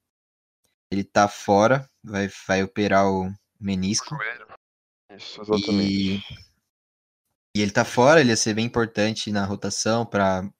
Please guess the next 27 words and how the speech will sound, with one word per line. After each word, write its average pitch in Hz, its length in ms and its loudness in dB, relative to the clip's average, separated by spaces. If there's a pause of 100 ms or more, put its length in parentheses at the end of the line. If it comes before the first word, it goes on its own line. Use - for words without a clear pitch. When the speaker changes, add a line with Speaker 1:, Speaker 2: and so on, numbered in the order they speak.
(360)
Speaker 1:
tanto 95 220 -8
no 104 60 0
ataque, 98 320 0 (360)
principalmente 120 500 -4
na 117 60 -4
defesa, 113 480 -4
né, 107 80 -2
pra 101 140 -6
marcar 98 300 -4
o 98 40 -6
Tobias 95 420 -2
Harris. 120 460 0 (720)
Jogador 95 400 -2
muito 98 280 -2
atlético, 95 1040 0 (680)
envergadura. 101 800 2 (1300)
Infelizmente 123 540 2
tá, 135 160 2
tá 127 260 -2
fora 123 400 4
aí, 117 240 -2
o 113 160 -6
Atlanta 107 400 -6
tem 110 220 -8
um 101 280 -6
revés 104 840 -2
nessa, 101 460 -8